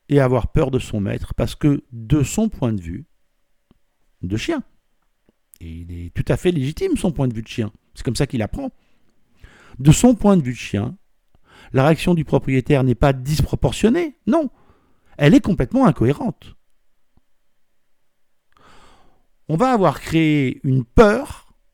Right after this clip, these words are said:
on va avoir créé les conditions d'une rupture de lien, alors qu'on voulait juste ne plus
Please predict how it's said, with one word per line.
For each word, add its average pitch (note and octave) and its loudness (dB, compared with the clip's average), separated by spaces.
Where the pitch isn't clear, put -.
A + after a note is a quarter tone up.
on C3 2
va C#3+ 4
avoir C3 0
créé D3 0
les A#2+ 2
conditions F3+ 6
d'une A#2 0
rupture C3+ 4
de C#3+ 4
lien, G#2+ -2
alors C#3 4
qu'on - -4
voulait G#2+ -4
juste C3+ -10
ne B2 0
plus A3 2